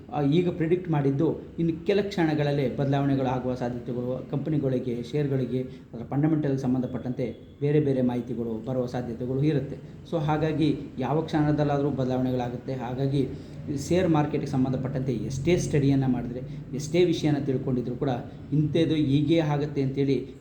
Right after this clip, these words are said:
ಯಾರೊಬ್ರೂ ಪಕ್ಕಾ ಹಂಡ್ರೆಡ್ ಪರ್ಸೆಂಟ್ ಪ್ರೆಡಿಕ್ಟನ್ನು ಮಾಡಲಿಕ್ಕೆ ಸಾಧ್ಯ ಇಲ್ಲ.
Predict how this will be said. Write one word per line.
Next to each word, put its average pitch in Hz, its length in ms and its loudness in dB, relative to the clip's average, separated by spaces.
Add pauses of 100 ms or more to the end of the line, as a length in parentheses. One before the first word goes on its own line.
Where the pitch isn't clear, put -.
ಯಾರೊಬ್ರೂ 135 460 0 (540)
ಪಕ್ಕಾ - 320 -6
ಹಂಡ್ರೆಡ್ 143 420 0
ಪರ್ಸೆಂಟ್ 135 320 -2
ಪ್ರೆಡಿಕ್ಟನ್ನು 131 540 -2
ಮಾಡಲಿಕ್ಕೆ 123 440 -4
ಸಾಧ್ಯ 123 340 -2
ಇಲ್ಲ. 110 180 -8